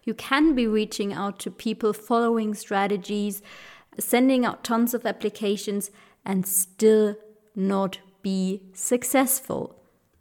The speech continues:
Stay tuned if you want to find out what really stops you from being successful and why most people never actually dare to work on this. In this episode, we will look at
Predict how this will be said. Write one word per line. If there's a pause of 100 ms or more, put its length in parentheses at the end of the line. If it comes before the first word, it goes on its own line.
(140)
Stay
tuned
if
you
want
to
find
out
what
really
stops
you
from
being
successful
and
why
most
people
never (100)
actually (100)
dare
to
work
on
this. (540)
In
this
episode,
we
will
look
at